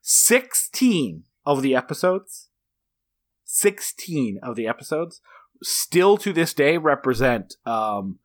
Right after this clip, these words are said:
one of the, uh, hundred most watched, like,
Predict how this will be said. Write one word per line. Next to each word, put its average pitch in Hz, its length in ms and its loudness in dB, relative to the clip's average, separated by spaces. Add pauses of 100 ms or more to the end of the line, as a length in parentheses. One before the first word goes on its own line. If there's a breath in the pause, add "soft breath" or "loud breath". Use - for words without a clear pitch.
(240)
one 127 280 2
of 117 240 0
the, 113 400 -2
uh, 110 220 -2
hundred 135 420 0
most 120 280 -2
watched, - 520 -4 (120)
like, 113 320 -8